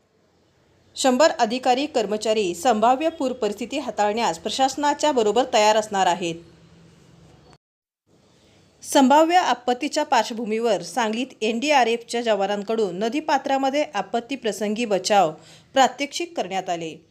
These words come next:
महापालिका आयुक्त शुभम गुप्ता आणि एनडीआरएफचे प्रमुख महेंद्र सिंग पुनिया यांच्या उपस्थितीत कृष्णा नदी पात्रामध्ये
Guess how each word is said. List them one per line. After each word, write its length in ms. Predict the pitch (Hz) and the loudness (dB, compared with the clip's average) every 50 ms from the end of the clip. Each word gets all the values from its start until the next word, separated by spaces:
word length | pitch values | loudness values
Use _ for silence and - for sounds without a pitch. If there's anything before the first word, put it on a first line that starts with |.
| _ _ _ _ _ _ _ - | _ _ _ _ _ _ _ -6
महापालिका 640 | 214 220 254 285 302 302 330 320 311 330 320 339 330 | -2 2 4 4 4 4 2 2 2 0 0 2 2
आयुक्त 380 | 320 262 220 233 233 233 - 277 | 4 4 2 0 -2 -4 -4 -4
शुभम 300 | 269 - 240 202 214 208 | -4 -4 -4 -4 -4 -4
गुप्ता 300 | 214 220 220 220 - 240 | -4 -6 -6 -4 0 0
आणि 480 | 233 226 226 233 254 254 202 170 170 175 202 | 2 2 2 0 0 -2 -4 -4 -6 -6 -2
एनडीआरएफचे 760 | 226 226 240 233 285 294 269 233 214 220 220 220 - 240 240 | -2 -2 -2 -2 -2 0 2 2 2 0 -2 -4 -4 -6 -6
प्रमुख 380 | 240 226 202 202 233 226 175 - - - | -4 -2 -2 0 0 -2 -2 -4 -10 -12
महेंद्र 440 | - 208 247 233 247 254 247 269 285 | -6 -2 0 0 0 0 0 -2 -2
सिंग 200 | 277 - 285 294 | -2 -4 -8 -8
पुनिया 540 | 277 - 226 202 208 220 220 214 175 151 156 - - | -6 -6 -4 -2 0 0 2 0 0 -2 -4 -8 -4
यांच्या 320 | 196 214 214 202 208 - | 0 0 0 2 0 0
उपस्थितीत 560 | 226 202 202 202 233 254 254 - 269 277 311 320 320 - | 0 0 0 -2 -4 -4 -4 -6 -4 -4 -4 -4 -4 -8
कृष्णा 320 | 233 233 - - 269 294 311 | -10 -10 -6 -2 -2 -2 -2
नदी 140 | 294 254 302 | -2 -4 -4
पात्रामध्ये 840 | 302 294 226 202 - 208 208 208 214 208 202 196 233 226 185 170 | 0 2 2 2 2 0 -4 -2 -2 -4 -4 -2 -4 -2 -2 -4